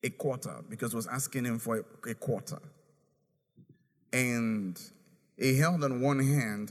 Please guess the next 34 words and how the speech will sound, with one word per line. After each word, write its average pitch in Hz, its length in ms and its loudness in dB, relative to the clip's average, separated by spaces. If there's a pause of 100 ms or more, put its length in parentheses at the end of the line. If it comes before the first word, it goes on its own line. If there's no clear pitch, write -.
three 143 360 2
hundred 117 440 0
dollars. 80 680 -8 (1040)
Today 139 240 4
I 131 120 -2
actually 131 380 -2
see 120 220 -4
the, 110 140 -6 (180)
I 120 60 -2
saw 127 220 0
the 110 80 -2
picture - 460 -2 (280)
because 113 240 0
I, 110 180 -4
I've 113 60 2
just 123 140 0
been 110 120 0
hearing 117 200 2
it, 104 60 -4
but 113 120 -4
today, 117 360 -2 (240)
because 127 260 0
I've 104 120 0
heard 123 160 2
it 120 100 0
again 117 220 0
and 113 140 0
again, 95 300 -6 (380)
and 107 480 2
I - 100 -4
saw 117 300 0
the 107 120 -2
picture. 80 500 -12 (1300)
And 110 600 2